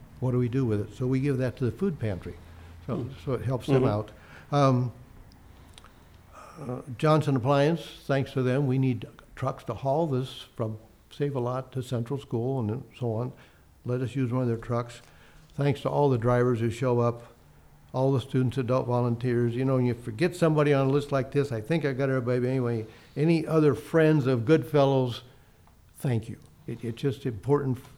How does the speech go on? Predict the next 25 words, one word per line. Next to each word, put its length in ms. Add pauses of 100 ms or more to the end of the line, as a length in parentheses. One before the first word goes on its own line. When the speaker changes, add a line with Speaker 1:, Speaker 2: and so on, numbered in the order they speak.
(160)
Speaker 1:
to 100
make 220
this 160
happen. 500 (420)
And, 380
um, 340 (960)
uh, 40 (2000)
I've 280
got 360 (760)
a 40
fantastic 720 (240)
board 260
of 160
directors. 580
Goodfellows 560
is 140
an 60
organization, 720
has 220
a 40
board 240
of 100
directors. 420
We 160
meet 260